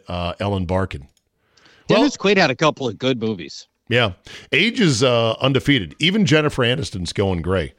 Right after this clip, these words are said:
Speaker 2: I talked about this last week. Did you, uh, see her showing off her gray? Of course, she's doing it as part of a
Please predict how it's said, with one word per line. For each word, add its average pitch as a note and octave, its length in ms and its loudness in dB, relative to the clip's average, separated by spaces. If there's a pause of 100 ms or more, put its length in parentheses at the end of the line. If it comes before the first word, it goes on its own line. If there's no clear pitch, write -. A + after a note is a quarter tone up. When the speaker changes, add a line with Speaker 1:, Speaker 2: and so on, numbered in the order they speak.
(200)
Speaker 2:
I F#2+ 80 -10
talked A#2+ 260 0
about G2+ 220 -2
this F#2+ 180 -4
last F#2+ 300 -2
week. F#2+ 240 -6
Did D2+ 120 -10
you, F#2+ 240 0
uh, F#2+ 120 2
see A2 260 -2
her G#2+ 380 2
showing G#2+ 340 0
off G#2 200 2
her G2+ 60 -4
gray? G2+ 300 0
Of G#2+ 80 -10
course, G2+ 180 -4
she's G2 160 -6
doing A2+ 220 0
it G2+ 80 0
as E2+ 80 -8
part G#2 220 0
of F#2 60 0
a F2+ 120 -2